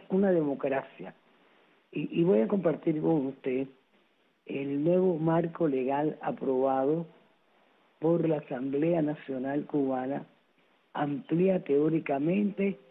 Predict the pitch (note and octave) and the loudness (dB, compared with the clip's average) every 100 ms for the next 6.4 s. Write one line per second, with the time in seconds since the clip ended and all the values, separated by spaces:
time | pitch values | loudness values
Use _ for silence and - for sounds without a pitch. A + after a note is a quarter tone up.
0 | _ _ _ _ - D#3+ F3 C#3+ D3 D3+ | _ _ _ _ -4 0 0 0 0 2
1 | F3 E3+ F#3+ - D3 C#3 C#3 D3 E3+ F#3 | 0 0 -4 -2 -2 0 0 0 0 0
2 | G3 - _ _ _ _ _ - F#3+ G#3 | -2 -6 _ _ _ _ _ 0 4 2
3 | G3 F3+ D#3+ E3+ E3+ D#3+ D3 A#2 A2+ - | 2 2 2 0 -2 -2 -2 -2 -8 -12
4 | A#1 - - _ _ _ _ _ _ - | -14 -16 -20 _ _ _ _ _ _ -4
5 | B3+ - B3+ A#3 G#3 F3+ F3 F3+ F3 D#3+ | -4 0 0 2 2 2 0 0 0 0
6 | C#3 C3 B2 A2+ | -2 -4 -6 -8